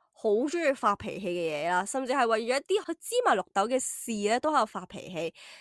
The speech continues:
噉畀人嘅印象係一啲都唔聰明，基本上啲同學仔都覺得呢，佢係一個好容易上當嘅人嘅。當記者就問佢班同學仔：「你覺得 Salman 有冇可能獨自一人策劃呢一場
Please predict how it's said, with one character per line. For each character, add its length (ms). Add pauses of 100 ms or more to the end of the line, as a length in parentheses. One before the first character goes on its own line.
(140)
噉 160
畀 220
人 100
嘅 160
印 80
象 200
係 200
一 60
啲 40
都 120
唔 120
聰 500
明， 300 (580)
基 160
本 120
上 100
啲 100
同 200
學 60
仔 120
都 80
覺 120
得 160
呢， 200
佢 260
係 380
一 40
個 140
好 180
容 140
易 120
上 400
當 260
嘅 180
人 160 (100)
嘅。 180 (840)
當 300
記 320
者 180
就 120
問 160
佢 160
班 160
同 260
學 60
仔： 200 (100)
「你 120
覺 100
得 140
Salman 800
有 160
冇 220
可 540
能 260 (260)
獨 140 (120)
自 200
一 100
人 240
策 200
劃 240
呢 100
一 140
場 360